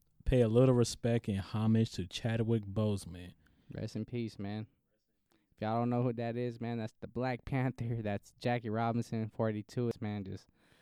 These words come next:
Speaker 1: Man was very talented, man.
Speaker 2: very talented, and we, we literally just saw this as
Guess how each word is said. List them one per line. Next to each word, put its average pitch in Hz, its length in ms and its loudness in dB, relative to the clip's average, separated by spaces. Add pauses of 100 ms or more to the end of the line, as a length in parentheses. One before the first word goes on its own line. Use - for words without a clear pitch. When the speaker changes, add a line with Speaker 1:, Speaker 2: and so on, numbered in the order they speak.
(240)
Speaker 1:
Man 110 240 4
was 98 120 0
very 107 300 2
talented, 101 600 0
man. 101 260 0
Speaker 2:
very 135 320 2
talented, 131 560 2
and 113 140 2
we, 127 180 0 (460)
we 147 160 6
literally 147 420 8
just 127 360 2
saw 139 220 6
this 117 420 0 (120)
as 113 320 -2